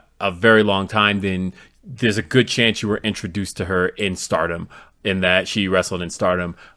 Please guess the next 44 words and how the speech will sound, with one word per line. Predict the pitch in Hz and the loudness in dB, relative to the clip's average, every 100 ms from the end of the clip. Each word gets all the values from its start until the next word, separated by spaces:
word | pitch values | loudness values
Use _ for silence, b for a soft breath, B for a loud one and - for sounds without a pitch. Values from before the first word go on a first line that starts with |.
| - | -2
way | 107 | 0
back | 92 95 90 | 2 2 0
in | 95 | -4
twenty | - 92 82 | -6 -6 -6
sixteen, | 87 - - 151 139 131 123 b b - | -10 -10 0 4 4 4 0 b b -6
and, | 95 95 92 90 90 90 85 - | -2 0 2 0 -2 -6 -10 -6
uh, | 95 90 87 87 | 0 2 2 0
you | 92 87 | -4 -4
know, | 90 - | -6 2
really, | 123 123 120 107 98 b b b - | 4 6 6 2 -2 b b b -8
uh, | 87 87 90 | -4 -2 0
I | 104 | 0
would | 104 | 0
say, | 104 | -2
sharpened | - 131 123 120 107 | 2 4 4 2 2
her | 101 | 0
tools | - 98 87 82 - - | -2 -4 -4 -6 -10 -8
in | 104 92 87 | -4 -4 -4
Stardom. | - 90 85 85 87 b b - | -2 0 0 -2 -12 b b -2
And, | 98 95 95 95 95 - | 0 2 2 0 -2 -4
you | 104 | -2
know, | 98 | 0
Mariah | 101 107 127 | 2 4 4
May | 135 170 | 6 4
talks | 127 107 - | 4 0 0
about | 101 101 | -4 -4
the | |
fact | - 104 90 - | -2 -2 0 -2
that, | 95 - - | -2 -4 -14
you | 85 | -14
know, | 85 | -12
she | - 98 | -8 -8
was | 95 | -8
a | 92 | -2
big | 107 107 | -2 0
fan | 127 131 | 0 0
of | 120 | 0
Toni | 110 92 | -4 -6
Storm. | 85 90 - | -8 -12 -12
Toni | 87 87 | -10 -10
Storm | - 98 92 | -8 -6 -6
was | 87 | -6
her | 101 | 0
idol, | 107 127 101 | 2 2 0